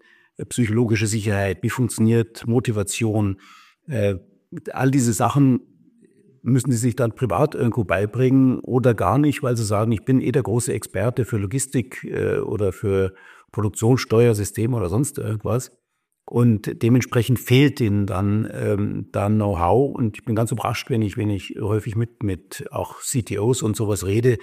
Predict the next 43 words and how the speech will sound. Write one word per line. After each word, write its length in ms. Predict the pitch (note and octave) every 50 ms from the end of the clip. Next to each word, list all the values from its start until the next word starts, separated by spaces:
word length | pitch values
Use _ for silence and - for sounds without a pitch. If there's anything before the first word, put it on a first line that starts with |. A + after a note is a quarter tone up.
| - - - - - _ _
die 80 | C#3+ A#2
dann 240 | C#3+ A2+ G#2+ G#2+ - - _ _ _ _ -
mit 400 | G#3+ F3 C#3 B2 C3+ C3 C3 -
kleinsten 480 | - A2 G#2+ A#2+ D3+ D3 - - D3 B2+
psychologischen 580 | - C3+ C3 B2 B2+ C3+ C3+ B2 A#2 A#2+ A2
Tricks 220 | - D3 C#3 - -
schon 160 | - C3 A2+
sagen, 180 | A#2+ G#2+ A#2+
"Oh, 240 | - D#3+ F3+ F3 D#3
das 160 | C3+ C3+ B2+
ist 60 | B2+ D3
ja 80 | C#3
aber 180 | C3+ C#3+ C3 -
toll, 380 | - C3+ D#3 F3 D#3 C3+ B2 A#2+
äh, 720 | B2 B2+ B2 B2 B2 A2+ A2+ G#2+ - C#3+ A#2+ C3 C#3 -
wussten 340 | B2+ A#2 C#3+ C3+ - - C3
sie 60 | A#2+
gar 140 | A2+ A#2 A#2+
nicht, 160 | A#2 A2 -
dass 80 | B2 G2+
man 100 | G2 F#2
sowas 300 | G#2+ C#3+ C#3 C3 A#2 -
machen 280 | A2+ A2 G#2 A#2+ A#2+
kann." 280 | G#2 - A2 A2 A2+ A2 - - - - - - - _ _ _ _ - -
Ähm, 460 | A2 A2+ A2 A2+ A2 A2 G#2+ F#2+ - - _ _ _ _ _ _ _ _ _ _ _ _ _ _ _ _ _ _ _ _ _ _ _ _ _ _ _ _ _ _ _
und 300 | _ D#3+ D3+ C#3 - -
ich 140 | - C3+ -
glaube, 260 | - A2+ B2+ B2 C#3+
da 120 | C#3+ C3+ A2+
fehlt 320 | - - C#3+ C#3+ C3 A2+
wirklich 300 | C3+ C#3+ - C#3 A2 -
was. 200 | G#2+ E2+ - -
Also 320 | - G2+ G2 G2+ F2+ G2+ G#2+
in, 240 | - A2 G#2+ A#2+
in 200 | - - G#2+ G#2+
der, 280 | G2+ G#2+ G#2 G2+ G2 B1+
in 120 | D2+ G2+
der 140 | G2 F#2 E2
Ausbildung, 500 | G2+ A#2 - - - B2 A2 G#2+ G#2+ A2
egal 380 | - F2+ - - F#2 G2+ A2+ G#2
in 140 | G2 G#2 G2
welchem 260 | G2 G2+ G#2 G2+ F#2
Studiengang, 720 | - - C#3+ B2 A#2 A#2+ A2 F#2+ F#2+ F#2 G2 G2 F#2 -